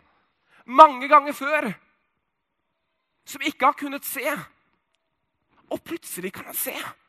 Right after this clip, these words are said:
Fordi Jesus sier, «Din tro blir seende, din tro har frelst deg.»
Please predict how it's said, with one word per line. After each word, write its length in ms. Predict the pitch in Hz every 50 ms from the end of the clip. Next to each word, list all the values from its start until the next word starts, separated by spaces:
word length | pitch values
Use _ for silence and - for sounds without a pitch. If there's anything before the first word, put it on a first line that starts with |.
| _ _ _ _ _ _ _ _ _ _ _ _ _ _ _ _ _ _ _ _ _ _ _ _ _ _ _ _ _ _ _ _ _ _ _ _ _ _ _ _ _ _ _ _ _ _ _ _ _ _ _ _ _ _ _ _ _ _ _ _ - - -
Fordi 320 | - 302 262 262 262 240
Jesus 560 | 240 262 - - - 320 302 - - - - - _ _ _ _ _ _ _ _ _ _ -
sier, 480 | - - 233 180 165 165 170 170 147 - _ _ _ _ _ _ _ _ _ -
«Din 200 | 190 247 254 -
tro 360 | - - - 220 277 330 339 - - _ _ _ _
blir 160 | - 233 262 277
seende, 380 | - - 262 190 160 156 160
din 160 | 160 190 202
tro 320 | - - - 202 220 262 294
har 140 | 240 196 175
frelst 320 | - 170 180 185 - - -
deg.» 200 | - 269 277